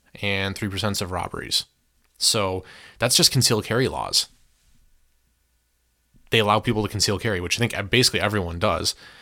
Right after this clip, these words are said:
Um, but you see a, a reduction, and a noticeable one, I would think. Um, eight point five percent less murders and five percent less rapes. I mean, it's not a lot.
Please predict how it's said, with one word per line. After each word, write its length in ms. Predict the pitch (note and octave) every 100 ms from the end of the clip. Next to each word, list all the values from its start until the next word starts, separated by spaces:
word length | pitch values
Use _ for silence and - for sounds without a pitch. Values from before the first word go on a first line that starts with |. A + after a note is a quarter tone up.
| - -
Um, 440 | A2 F2+ F2 F2 - _ _ _ _ _ _ _ _ _ _
but 180 | A2 G#2+
you 120 | A2+
see 840 | A2 - D#3 C3 A2 A2 G#2+ G2+ F2+
a, 120 | A#2 A2+
a 20 |
reduction, 640 | A#2 A2+ C3 - F2 - - _ -
and 460 | A2+ A2 G#2+ G2+ -
a 60 | B2
noticeable 680 | A2+ C3 G3+ - G#2+ G2 F#2
one, 240 | F#2 F#2
I 120 | F#2+
would 160 | F#2+ F#2
think. 460 | - D3+ C#3+ D3+ - - - - - -
Um, 440 | G#2 G2 F2+ F2+ - -
eight 160 | A#2+ -
point 180 | D3+
five 240 | - B2+ C#3
percent 280 | C#3 C#3+ C3
less 160 | C3+
murders 280 | A#2 A2 C#3
and 120 | A2
five 180 | G2+ A#2
percent 300 | B2 - B2
less 200 | B2 A#2
rapes. 380 | C3+ C#3+ - -
I 80 | G2+
mean, 180 | G2+ G#2
it's 400 | G2 - - -
not 220 | A2 A2+
a 40 |
lot. 520 | G2 F#2+ C#3 A#2+ B2+